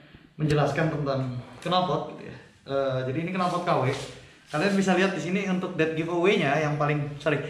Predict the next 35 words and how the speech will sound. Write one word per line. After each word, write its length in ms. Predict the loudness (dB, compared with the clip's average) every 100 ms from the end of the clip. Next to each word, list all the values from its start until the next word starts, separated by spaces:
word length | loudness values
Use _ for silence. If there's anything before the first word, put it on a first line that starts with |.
| -10 -16 -6
dead 240 | -2 0
giveaway-nya 560 | 0 4 6 6 4 2
yang 80 |
paling 240 | 2 2 2
sering, 320 | 0 0 -2 -8 -16 -20 -20 -2
yang 240 | 2 2
bukan 240 | 2 2 2
paling 80 |
sering 240 | 2 2 2
ya, 80 | 0
tapi 160 | 0
paling 160 | 0 4
gampang 400 | 4 4 4 2
itu 80 | 2
adalah 400 | 2 2 2 0
adaptor 480 | 0 2 4 4 2
ya. 80 | 0 0
Jadi 160 | 2
adaptor 400 | 2 0 0 0
yang 160 | 0 0
ini, 240 | -2 -4 -6 -14 -20 -20 -20 -10 0
ini 240 | 4 6
di 480 | 6 6 6 4 0
S 160 | -2 2
C 80 |
Project 400 | 4 4 4 2
C 80 | 4
R 160 | 4 4
T 240 | 0 2
ini 160 | 2 4
nggak 100 | 4
ada 80 | 2 -4 -12 -20 -20 _
gitu 240 | -4 0
loh. 80 | 0
Jadi 240 | 2 2